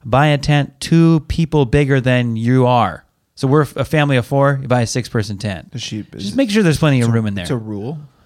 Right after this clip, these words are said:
Speaker 1: It's a pretty good one.
Speaker 2: Well, it's just strange because you only buy a tent every
Speaker 1: You only
Speaker 2: once
Speaker 1: really
Speaker 2: in a
Speaker 1: buy a
Speaker 2: while.
Speaker 1: tent once in
Speaker 2: You
Speaker 1: a
Speaker 2: don't
Speaker 1: while,
Speaker 2: need a
Speaker 1: but that was,
Speaker 2: rule
Speaker 1: you kinda
Speaker 2: for
Speaker 1: made
Speaker 2: it.
Speaker 1: up that rule, and then we're happy with the tent. So it's one for one.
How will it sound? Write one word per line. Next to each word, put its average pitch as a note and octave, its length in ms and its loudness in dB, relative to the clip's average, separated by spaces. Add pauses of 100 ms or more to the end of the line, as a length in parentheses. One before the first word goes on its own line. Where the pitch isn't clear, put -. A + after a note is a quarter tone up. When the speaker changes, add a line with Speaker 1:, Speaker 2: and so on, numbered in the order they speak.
(540)
Speaker 1:
It's - 120 -14
a G2 40 -4
pretty D3 220 2
good C#3+ 160 0
one. G#2 260 -8 (240)
Speaker 2:
Well, A3+ 120 -4
it's C3 100 -4
just A#2+ 180 -6
strange A2 360 -10
because A2 240 -10
you C3+ 60 -4
only C3+ 120 -4
buy A#2 140 -6
a B2+ 80 -4
tent A#2 240 -8
every G#2+ 160 -4
Speaker 1:
You D3+ 80 4
only C#3 80 6
Speaker 2:
once C3 100 6
Speaker 1:
really B2+ 120 6
Speaker 2:
in B2 80 2
a - 20 0
Speaker 1:
buy C3 80 4
a B2 60 4
Speaker 2:
while. A#2+ 80 -2
Speaker 1:
tent C#3 120 4
once A2+ 140 2
in A2 60 0
Speaker 2:
You A2+ 40 4
Speaker 1:
a - 40 4
Speaker 2:
don't C3 80 6
Speaker 1:
while, B2 140 4
Speaker 2:
need - 40 2
a B2+ 40 4
Speaker 1:
but B2 120 2
that - 100 4
was, C3+ 140 4
Speaker 2:
rule C3+ 100 2
Speaker 1:
you D3+ 120 2
kinda F3+ 160 4
Speaker 2:
for E3+ 80 4
Speaker 1:
made E3+ 80 4
Speaker 2:
it. E3 40 4
Speaker 1:
up D3+ 120 4
that D3 120 4
rule, F3 180 4
and C3 120 4
then B2+ 80 4
we're A#2+ 80 4
happy C3 220 2
with A2 160 2
the F#3 60 -2
tent. A#2 300 0
So A#2+ 220 2
it's A#2+ 180 0
one C#3+ 220 2
for B2+ 140 0
one. A#2 340 0